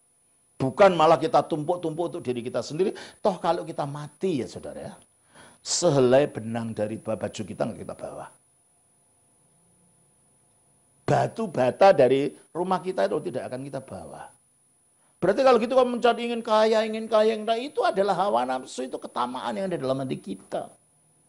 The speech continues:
Makanya kitab suci mengajar kepada kita, "Asal ada makanan dan mie pakaian, cukuplah." Tetapi mereka yang ingin kaya, nah itu apa? Ketamaan tadi. Terjatuh ke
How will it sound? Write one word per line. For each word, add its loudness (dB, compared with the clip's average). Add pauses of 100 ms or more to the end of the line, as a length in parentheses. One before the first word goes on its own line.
(320)
Makanya 4
kitab 8
suci 4
mengajar 6
kepada 4
kita, 6 (320)
"Asal 8
ada 8
makanan 6
dan 6
mie 2
pakaian, 4
cukuplah." 0 (1200)
Tetapi 10
mereka 8
yang 4
ingin 2
kaya, 10 (160)
nah -16
itu 2
apa? 2 (640)
Ketamaan 0
tadi. -6 (720)
Terjatuh 2
ke -2